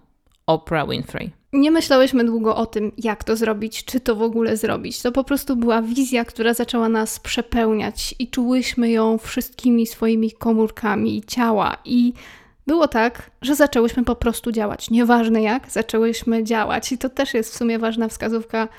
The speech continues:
Speaker 2: dla ciebie a propos tego, co dzisiaj powiedziałyśmy do tej pory. Także słuchaj uważnie. Zaczęłyśmy działać w taki sposób, że Sylwia znalazła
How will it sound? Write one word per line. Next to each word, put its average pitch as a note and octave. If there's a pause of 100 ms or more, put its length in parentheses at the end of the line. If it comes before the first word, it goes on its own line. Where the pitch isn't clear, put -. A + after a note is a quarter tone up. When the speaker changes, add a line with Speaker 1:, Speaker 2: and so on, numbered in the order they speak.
(140)
Speaker 2:
dla A3+
ciebie B3+
a A3
propos B3
tego, A3 (280)
co C4+
dzisiaj B3+
powiedziałyśmy A#3
do D4+
tej G#3+
pory. -
Także A3
słuchaj B3+
uważnie. G#3+ (680)
Zaczęłyśmy D4
działać C#4
w -
taki A3+
sposób, A#3
że A#3
Sylwia C4+
znalazła A#3